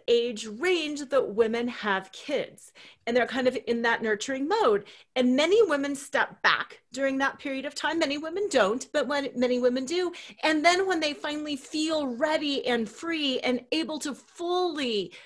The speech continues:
step into themselves, own their power, and go back into work, bam, this whole ageism thing happens. And I think it smacks people in the face. I know it smacked me in the face. I was thinking,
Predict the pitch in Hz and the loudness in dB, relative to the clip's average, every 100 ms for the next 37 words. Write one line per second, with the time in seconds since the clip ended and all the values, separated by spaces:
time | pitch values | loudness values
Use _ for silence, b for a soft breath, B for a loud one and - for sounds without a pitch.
0 | B - - 311 311 311 302 285 285 247 | B -14 -4 -2 -2 -6 -4 -4 -4 0
1 | 269 220 185 - 285 320 320 311 - 262 | 0 0 -2 -6 -4 -2 -2 -4 -2 0
2 | 247 247 240 226 262 285 240 254 269 277 | 2 2 0 0 0 0 0 2 2 0
3 | 254 269 285 339 - b b b _ _ | -4 -4 -2 0 0 b b b _ _
4 | 381 415 320 190 - _ _ _ - 302 | 4 4 4 0 -4 _ _ _ -4 -4
5 | - 359 392 427 - 302 392 508 466 349 | -2 0 2 0 0 2 4 4 4 2
6 | 254 226 208 208 190 156 165 - 262 269 | 2 -2 -2 -2 -2 -8 -10 -6 -2 2
7 | 339 494 - 269 247 311 - - 294 277 | 4 4 2 0 0 -2 -10 -12 -4 0
8 | 240 247 - - 240 226 247 269 285 - | 0 -2 -14 -10 -8 -6 -2 -2 -2 -2
9 | 415 - - 302 349 294 - 277 254 254 | -2 -2 -2 0 0 -4 -2 -2 -2 -8
10 | 339 403 214 214 208 277 277 262 262 269 | -4 -2 -2 -2 -4 -2 -2 -2 -4 -6
11 | 254 254 240 | -2 -4 -4